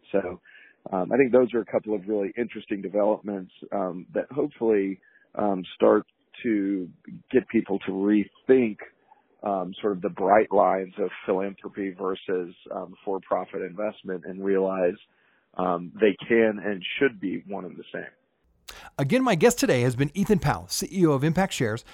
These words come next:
Speaker 2: the first five oh one C three nonprofit exchange-traded fund platform. Now, Ethan, I think people are gonna be really intrigued and have a lot of questions. So if they wanna find out more about you, more about Impact Shares,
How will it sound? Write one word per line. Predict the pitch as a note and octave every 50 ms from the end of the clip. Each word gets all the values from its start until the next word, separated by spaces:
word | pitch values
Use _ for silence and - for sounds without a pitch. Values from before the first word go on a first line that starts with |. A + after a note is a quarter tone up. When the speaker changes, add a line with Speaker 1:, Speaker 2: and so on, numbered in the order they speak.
| - -
Speaker 2:
the | - D3
first | C#3 - B3 C4+ - -
five | - D#3+ F3+ F#3+
oh | B3+
one | C4 G#3+
C | - - F3+
three | - - - D3 C3+
nonprofit | B2+ B2+ C3 D3 F#3 F#3+ - - D#3+ C#3+ C3+ - D#3 - -
exchange-traded | B2+ - - - - - E3 F3+ G#3 G3+ - - - E3 D3+ C#3+ C#3 -
fund | - B2 A2+ A2+ A2 -
platform. | - - C3+ A2+ - - G#2+ F2 D2+ D#2 - - - - - - - - - - - - -
Now, | D3 E3 E3+ -
Ethan, | G3 G3+ F3 F#3
I | E3
think | C#3+ A3+ A3+ -
people | G#3+ F#3+ D#3
are | C#3+
gonna | C#3+ C#3
be | C3 C3
really | A#2+ C3+ D3+ D#3+ D#3 D#3+ D#3+ C#3+ - - -
intrigued | - C#3 C3+ - - D3+ F3+ F#3+ D#3 D3+
and | C3+
have | C3+ C3 B2+
a | B2
lot | B2+ B2+
of | B2+ -
questions. | - - F#3+ F#3+ D#3+ - - - B2 A2 A2 A#2 A#2 - - - - -
So | - -
if | F3 -
they | F#3 F#3
wanna | G3+ A#3 B3+ A3
find | A3 G3+ F#3
out | E3 D#3+
more | D#3+ D3 C#3+
about | C3 C3 B2 A#2+ A#2+
you, | B2+ B2 C3 D3+ F#3+ G#3 A3 A3+ G#3
more | D#3+ C#3 C3+ C3
about | A#2+ B2 A#2+ B2+
Impact | C3+ A2 B2+ A#2 A2 -
Shares, | - - D#3 D#3 E3 E3 -